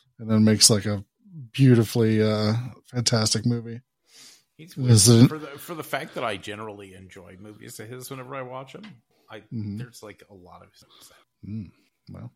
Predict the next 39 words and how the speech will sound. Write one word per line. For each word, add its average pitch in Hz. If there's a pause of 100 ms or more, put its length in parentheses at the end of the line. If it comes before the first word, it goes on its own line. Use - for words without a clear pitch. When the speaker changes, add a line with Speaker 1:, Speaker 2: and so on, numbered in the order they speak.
Speaker 1:
you 120
get -
to -
correct -
that 92 (260)
next -
week. 104 (1300)
Uh, 147
by 147
the 147
time 151
this 175
goes 123
up, 123 (340)
I 156
actually 147
sat 135
in 139
on 131
a 123
friend 147
of 139
mine's 120
podcast, 127
uh, 120
Skewered 135
Universe. 127 (400)
Um, 127 (120)
and 131
we 143
did, 131
he 131
was 139
doing 123
Del 120
Toro 131
movies 120
all 117
month, 165